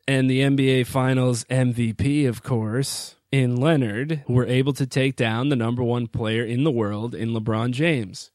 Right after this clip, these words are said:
A couple years back, you had the best overall team in the league, the Boston Celtics, with Kevin Garnett, Paul Pierce, Rajon Rondo, and Ray Allen,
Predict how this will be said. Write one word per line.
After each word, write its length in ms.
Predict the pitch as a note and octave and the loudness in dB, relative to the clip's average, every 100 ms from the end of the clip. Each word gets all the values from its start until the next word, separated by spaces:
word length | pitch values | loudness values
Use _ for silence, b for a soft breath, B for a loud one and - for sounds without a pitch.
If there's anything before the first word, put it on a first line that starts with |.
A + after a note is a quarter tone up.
| _ | _
A 20 | - | -2
couple 240 | C3+ C3+ | 0 2
years 340 | B2+ C#3 C3 | 4 4 2
back, 440 | A#2 C#3+ E3+ D#3+ - | 4 6 6 4 2
you 160 | C3+ | 0
had 400 | C3 B2 B2 A#2+ | 2 0 0 -2
the 440 | A2 A#2+ A#2+ A#2 A2+ | -2 0 2 2 0
best 380 | A2 C3 C3+ - | 2 2 2 0
overall 540 | C3 C3 B2+ A#2+ A#2+ A#2 | 2 4 4 4 2 0
team 420 | - C3+ C3 C3 | 0 0 2 2
in 160 | A#2+ | 2
the 100 | C3+ | 2
league, 540 | C#3+ B2+ A#2 B2+ D3 C3 | 2 2 2 2 0 -4
the 160 | A2+ | -4
Boston 520 | G#2+ A2+ A#2 B2 C#3+ C#3 | -2 0 0 0 0 0
Celtics, 680 | - A2+ G#2+ A2+ A#2+ - | 0 0 -2 -4 -6 -6
with 200 | G#2+ G2+ | -8 -8
Kevin 300 | - B2+ C#3 | -2 2 2
Garnett, 540 | C3+ C3 B2 A#2+ C3 - | 2 2 0 0 -2 -4
Paul 320 | - A#2 B2 B2+ | -2 0 0 0
Pierce, 560 | - A2+ A2+ A#2+ - - | -2 -2 -2 -4 -8 -14
Rajon 600 | - A2 A2 A2+ A#2+ B2 | -6 -6 -2 -2 0 -2
Rondo, 680 | A2 A2 A2+ A2 G#2 G#2+ B2 - | -2 -2 -2 -4 -4 -2 -4 -4
and 420 | A2 G#2+ G#2+ A2+ | -6 -4 -4 -6
Ray 340 | G2+ A2+ C#3 C#3+ | -4 0 2 0
Allen, 500 | A#2 A2 G#2+ C#3+ | 0 -2 -4 -4